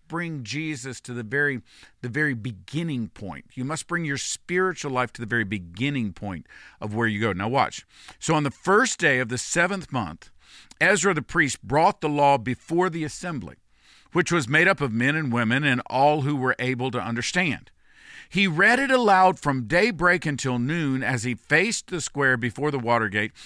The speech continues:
in the presence of the men, women, and others who could understand, and all the people listened attentively to the book of the law.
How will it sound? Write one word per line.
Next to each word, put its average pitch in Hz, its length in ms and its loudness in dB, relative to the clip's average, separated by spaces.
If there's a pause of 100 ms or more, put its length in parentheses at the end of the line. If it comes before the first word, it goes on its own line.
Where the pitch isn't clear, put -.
(140)
in 139 140 -2
the 139 60 2
presence 170 540 0
of 143 120 0
the 120 80 -2
men, 151 460 -2
women, 143 280 0
and 127 220 -2
others 123 380 0
who 127 100 -6
could 120 140 -4
understand, 123 480 -2 (300)
and 131 200 0
all 151 400 4
the 143 140 -6
people 123 520 -2
listened 127 460 -2
attentively 110 680 -6
to - 120 -10
the 104 80 -6
book 95 220 -8
of 107 40 -10
the 107 60 -6
law. 123 240 0